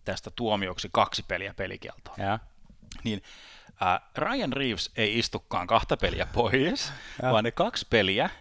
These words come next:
Speaker 1: ja n-, niin kun, nää vähennetään Tom Wilsonin
Speaker 2: Seuraava.
Speaker 1: seuraavasta <laughs> niin kun
Speaker 2: Joo, koska se, se
Speaker 1: pelikielosta.
Speaker 2: tulee kuitenkin.
Speaker 1: Niin, et se, se on niinku,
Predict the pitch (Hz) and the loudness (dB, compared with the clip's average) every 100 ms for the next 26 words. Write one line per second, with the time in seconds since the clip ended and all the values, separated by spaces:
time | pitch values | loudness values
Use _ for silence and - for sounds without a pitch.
0 | - 101 117 120 - 92 90 101 95 - | 0 0 0 -10 -8 -8 -6 -8 -8 -16
1 | - - - 160 190 131 120 175 196 185 | -20 -20 -8 -4 -2 -2 0 0 2 0
2 | 110 - 101 92 95 - - - 160 190 | 0 0 0 2 0 -4 -8 -4 0 2
3 | 160 120 104 - 120 117 - - 247 170 | 2 2 2 4 4 2 6 8 10 10
4 | 127 113 113 120 - - - 170 - - | 12 12 12 12 8 4 8 10 10 6
5 | - - 202 - 208 214 185 - 175 151 | -4 0 0 2 0 2 4 6 12 12
6 | 139 143 139 170 - 120 196 185 185 208 | 12 12 12 12 12 10 12 12 12 10
7 | 175 - 98 165 196 208 - - - - | 10 8 4 2 4 4 2 -4 -6 0
8 | 139 131 180 160 - - - - - 175 | 0 2 2 2 -2 -10 -10 -4 2 4
9 | 156 139 123 131 110 | 4 2 2 0 -2